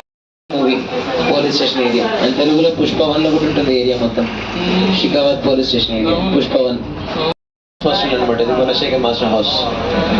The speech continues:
एरिया लोकेशन। So, ये पूरा लोकेशन is cardboard and plywood।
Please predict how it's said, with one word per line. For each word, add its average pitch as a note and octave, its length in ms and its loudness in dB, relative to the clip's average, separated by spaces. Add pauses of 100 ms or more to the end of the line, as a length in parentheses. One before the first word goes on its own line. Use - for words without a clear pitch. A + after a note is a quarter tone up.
(340)
एरिया A2+ 260 2
लोकेशन। D#3+ 1000 -2
So, G3+ 60 0
ये G3 140 0
पूरा F#3 300 0
लोकेशन - 840 -6
is E3 80 -4
cardboard B2 420 0
and C#3+ 160 -4
plywood। G2+ 380 0